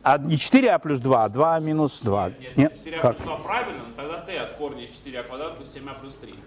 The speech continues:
Speaker 1: Нет, не хочу. Я хочу А квадрат минус два.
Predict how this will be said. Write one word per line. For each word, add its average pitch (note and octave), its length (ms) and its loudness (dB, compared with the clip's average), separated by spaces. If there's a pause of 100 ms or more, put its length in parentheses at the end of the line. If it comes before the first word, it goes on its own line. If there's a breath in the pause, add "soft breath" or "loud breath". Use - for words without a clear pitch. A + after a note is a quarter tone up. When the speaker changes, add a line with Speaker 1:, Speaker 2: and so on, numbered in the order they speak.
(120)
Speaker 1:
Нет, D#3+ 200 6
не D#3+ 120 4
хочу. E3+ 400 2
Я C3 160 2
хочу G#3 380 2 (220)
А F3 120 6
квадрат G#3+ 340 4
минус A3+ 280 2
два. C#3+ 380 4